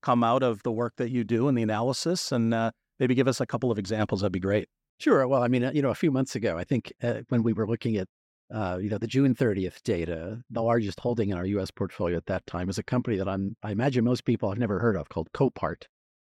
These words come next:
Speaker 2: which is a basically salvage auto auctioneer. And it's, it's, you know, it's the, I think it's the largest one in the U S.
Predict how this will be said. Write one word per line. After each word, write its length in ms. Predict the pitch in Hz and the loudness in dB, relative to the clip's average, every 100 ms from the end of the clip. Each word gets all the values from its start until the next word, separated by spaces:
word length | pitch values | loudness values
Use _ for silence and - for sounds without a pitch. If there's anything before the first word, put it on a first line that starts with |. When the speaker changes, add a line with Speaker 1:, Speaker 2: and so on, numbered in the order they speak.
| - | -8
Speaker 2:
which 180 | 110 | -4
is 160 | 107 90 | -2 -2
a 320 | 101 95 95 - _ _ - 123 | -2 -2 -4 -8 _ _ -18 0
basically 380 | 156 - 113 110 | 2 2 -2 -4
salvage 720 | - 139 135 110 107 101 - _ | 2 2 4 2 -2 -4 -12 _
auto 340 | - 131 120 95 107 | 2 2 2 -2 -2
auctioneer. 720 | 110 - 117 101 87 78 - | -4 -2 -2 0 0 -4 -10
And 160 | 92 85 | -6 -6
it's, 120 | - | -6
it's, 240 | - - | -6 -2
you 80 | 113 | 2
know, 220 | 92 80 - | 2 0 -4
it's 160 | - - | -8 -6
the, 220 | 98 85 - | -4 -4 -4
I 60 | 104 | -8
think 160 | 101 | -4
it's 100 | 92 | -2
the 60 | - | 0
largest 400 | 92 95 85 - | 2 2 0 -4
one 160 | 92 87 | -4 -2
in 160 | 92 | 0
the 100 | 90 | 0
U 240 | 85 87 90 | 0 0 -2
S. 240 | 82 - | -6 -12